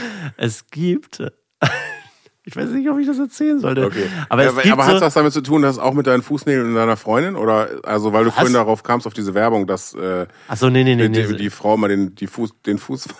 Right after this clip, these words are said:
Speaker 2: Mann in den Mund nehmen möchte oder so?
Speaker 1: Nein, nein, nein, nein.
Speaker 2: Okay,
Speaker 1: Das, damit
Speaker 2: gut.
Speaker 1: hat's gar nichts zu tun.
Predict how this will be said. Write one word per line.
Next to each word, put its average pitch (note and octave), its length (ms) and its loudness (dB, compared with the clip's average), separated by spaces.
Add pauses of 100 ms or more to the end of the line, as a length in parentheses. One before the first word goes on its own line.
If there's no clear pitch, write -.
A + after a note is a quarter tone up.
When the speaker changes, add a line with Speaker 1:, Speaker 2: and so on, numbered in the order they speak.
(160)
Speaker 2:
Mann C#3 100 2
in C#3 80 2
den C3 80 0
Mund C3+ 160 4
nehmen A2+ 180 0
möchte G#2+ 260 -2
oder G#2+ 120 -2
so? G#2+ 60 2
Speaker 1:
Nein, A2+ 180 4
nein, G#2 140 0
nein, F#2+ 140 -4
nein. F#2 100 -6
Speaker 2:
Okay, F#2 160 -2
Speaker 1:
Das, A2 80 0
damit A2+ 160 0
Speaker 2:
gut. G#2+ 60 -4
Speaker 1:
hat's G#2+ 140 -6
gar G#2 120 -2
nichts G#2 140 -4
zu G#2+ 60 -10
tun. G2+ 200 -6